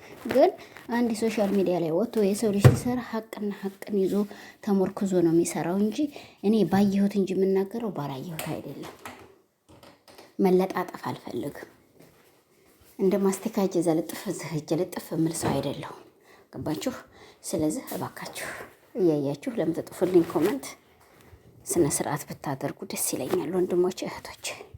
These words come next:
ከፈለጋችሁ በመሰዳደብ ክፉ ይውጣን ታላችሁ ደግሞ ዝም ብለ ስድብ አቅበታለሁ። እንደናንተ እንደምትናገሩ የኔም አፍ ይናገራል ማለት ነው።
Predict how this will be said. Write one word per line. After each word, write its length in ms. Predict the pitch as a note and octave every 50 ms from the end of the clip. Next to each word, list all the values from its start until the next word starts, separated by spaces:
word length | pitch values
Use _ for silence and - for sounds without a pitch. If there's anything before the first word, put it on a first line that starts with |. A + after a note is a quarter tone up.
| - - _ _ - - - - - - - - _ -
ከፈለጋችሁ 720 | - B3 A#3 - B3+ G#3+ G3 G3+ - A3 A#3 A#3 - D4
በመሰዳደብ 760 | - - - F3+ F3+ F#3 - - F3+ F3+ G3 G3 G#3+ B3+ B3 -
ክፉ 200 | - - A#3 B3 - A3
ይውጣን 420 | F#3+ F3+ F3 F3 - - F3 F#3+
ታላችሁ 460 | G3 - G#3+ G#3+ A3+ A#3 - - - B3
ደግሞ 240 | B3 B3+ B3+ C4 - E4+ F4+ - - - - - - - - - - - - - - - - - - - - - - - - - -
ዝም 160 | - - D#4 E4+
ብለ 140 | E4+ F4+ F4+ D#4+
ስድብ 280 | - F4 E4+ E4 - D4+
አቅበታለሁ። 720 | C4 - - - - - D#3+ - - - - A2+ A#2 C3 - - - - - - - -
እንደናንተ 480 | - G3+ G#3 B3+ B3+ A#3+ A3+ G#3+ G#3+ - A#3+
እንደምትናገሩ 920 | G#3+ G3 G3 F#3+ G3+ G#3 G#3 G3+ A3 A3 G#3+ G#3+ G#3+ A3 - - B3+ C#4+ E4 - - - - - - - - - - - - - - - - -
የኔም 380 | A3 A#3 B3 C4+ D4 D#4 E4 D#4 - -
አፍ 200 | G#3+ A3+ A#3 - - - - - F#3+
ይናገራል 1120 | F#3+ G#3 G#3+ G3+ F#3+ F#3 E3 D#3+ - - - E3 D3+ C#3+ C#3 C3+ C3 C3 B2+ C3 D3 A#3 D4+
ማለት 380 | D4 A#3+ F3 C3+ A2 D#3+ E3 - -
ነው። 160 | - -